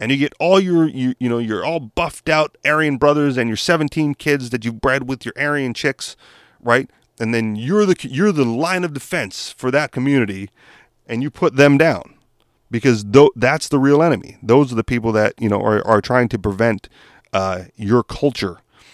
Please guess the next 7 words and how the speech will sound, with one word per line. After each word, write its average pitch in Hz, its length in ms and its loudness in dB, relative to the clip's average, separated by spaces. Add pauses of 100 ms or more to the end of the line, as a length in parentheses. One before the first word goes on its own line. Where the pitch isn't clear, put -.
(240)
uh, 92 220 -4
from, 101 420 0
from 98 460 -2
evolving 104 560 4
or 95 160 -6
from 98 260 -4
existing, 101 640 -8